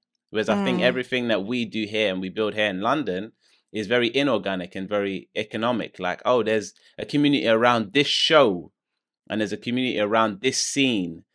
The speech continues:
Speaker 1: there's a
Speaker 2: Mm.
Speaker 1: community around all these things that actually they're consumer-led, not, not just social or not just community-based.
Speaker 2: I hear
Speaker 1: Like,
Speaker 2: you.
Speaker 1: even, even a carnival, people, everybody goes carnival to have a good time,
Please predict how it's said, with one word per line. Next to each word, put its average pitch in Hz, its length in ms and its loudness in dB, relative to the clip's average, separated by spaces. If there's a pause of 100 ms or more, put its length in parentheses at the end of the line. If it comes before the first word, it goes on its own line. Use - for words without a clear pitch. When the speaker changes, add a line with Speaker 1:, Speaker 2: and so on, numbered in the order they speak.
(120)
Speaker 1:
there's - 240 -4
a 180 40 -4
Speaker 2:
Mm. 170 60 -6
Speaker 1:
community 113 280 -4
around 107 380 0
all 165 140 4
these 143 180 4
things 131 200 2
that 107 160 4
actually 110 340 -2
they're 101 120 -2
consumer-led, 104 640 -2
not, 104 320 -4 (560)
not 104 240 -2
just 113 180 -4
social 87 460 -4 (260)
or 98 80 -10
not 104 160 -2
just 95 140 -10
community-based. 90 840 -6 (1800)
Speaker 2:
I 233 140 6
hear 262 120 12
Speaker 1:
Like, 147 120 8
Speaker 2:
you. 190 100 4
Speaker 1:
even, 214 180 6
even 202 200 6
a 143 60 8
carnival, 120 680 4 (260)
people, 196 360 2
everybody 185 320 4
goes 170 220 6
carnival 139 680 4 (1000)
to 123 60 -2
have 143 140 6
a 127 40 0
good 131 200 -6
time, 131 680 4